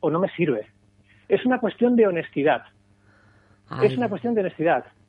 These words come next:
Speaker 1: No
Speaker 2: Me
Speaker 1: tiene nada
Speaker 2: encanta.
Speaker 1: que ver con conveniencia.
Speaker 2: No, no, no, me encanta, me encanta lo que dices, porque además, si lo pones en práctica, ah, reconozcamos que es constante, que no podemos perder ni un instante de ser conscientes, pero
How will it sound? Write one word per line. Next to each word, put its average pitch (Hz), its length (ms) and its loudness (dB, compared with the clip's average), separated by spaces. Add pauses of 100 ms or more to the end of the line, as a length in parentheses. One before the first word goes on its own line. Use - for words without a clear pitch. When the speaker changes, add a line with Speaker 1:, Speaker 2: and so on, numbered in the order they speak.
(200)
Speaker 1:
No 185 100 2
Speaker 2:
Me 147 40 2
Speaker 1:
tiene 240 160 4
nada 233 220 2
Speaker 2:
encanta. 226 60 -4
Speaker 1:
que 208 80 4
ver 208 200 2
con 202 180 -2
conveniencia. 151 1080 -2 (340)
Speaker 2:
No, 160 260 -10
no, 156 180 -8
no, 151 160 -6
me 147 140 -6
encanta, 139 400 -6
me 139 100 -4
encanta 143 300 -6
lo 143 140 -4
que - 80 -6
dices, 143 300 -6
porque 139 200 -8
además, 147 400 -4 (380)
si - 160 -10
lo 147 120 0
pones 156 340 -2
en 151 120 -2
práctica, 143 560 -6
ah, 131 340 0
reconozcamos 139 1200 -4 (380)
que 156 140 0
es 147 140 0
constante, 156 920 -4
que 180 120 -4
no 147 120 2
podemos 147 380 0
perder 139 380 -4
ni 143 220 -2
un 196 220 -2
instante 180 1000 -6 (360)
de 156 120 0
ser 151 240 -4
conscientes, 151 580 -4
pero 165 220 0